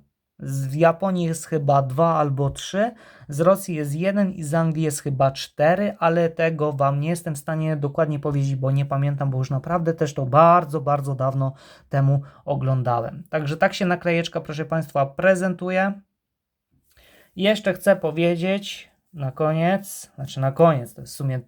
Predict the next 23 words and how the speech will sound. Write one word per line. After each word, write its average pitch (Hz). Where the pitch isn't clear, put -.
dopiero 135
początek, 143
chcę -
jeszcze 202
zaznaczyć, 170
że 147
na 151
przykład 151
w 131
wydaniu 147
standardowym 165
oraz 143
wydaniu 139
specjalnym 165
też 156
właśnie 160
było 147
po 147
tych 139
kilka 147
koncertów 139
z 127
Japonii, 160